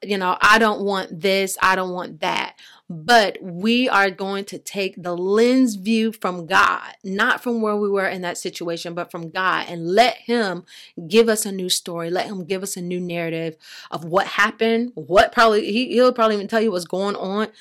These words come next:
what was going on in, in them. I'm t-, and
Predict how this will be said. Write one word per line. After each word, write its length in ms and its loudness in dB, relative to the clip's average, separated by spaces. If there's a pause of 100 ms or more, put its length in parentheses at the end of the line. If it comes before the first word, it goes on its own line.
(140)
what 140 0
was 100 -8
going 220 -4
on 180 -2
in, 260 -8 (100)
in 240 -6
them. 500 0 (100)
I'm 200 -4
t-, 140 -14 (280)
and 160 -4